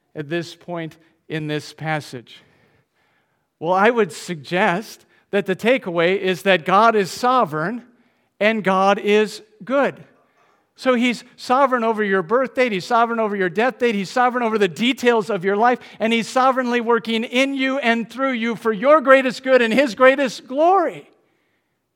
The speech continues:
God is sovereign, but God is also good. So he promises to faithfully provide all your needs, not your wants, but your needs,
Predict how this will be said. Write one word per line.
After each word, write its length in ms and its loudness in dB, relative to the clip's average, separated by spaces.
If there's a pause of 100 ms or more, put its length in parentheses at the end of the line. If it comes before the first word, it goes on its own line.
God 160 -10
is 100 -12
sovereign, 380 -16 (1700)
but 80 -20
God 200 -12
is 120 -16
also 340 -14
good. 280 -20 (1400)
So 160 -12
he 120 -6
promises 640 -8
to 120 -14
faithfully 580 -10
provide 600 -10 (400)
all 300 -6
your 220 -8
needs, 280 -8
not 220 -2
your 120 -6
wants, 400 -6
but 200 -4
your 300 -2
needs, 420 -2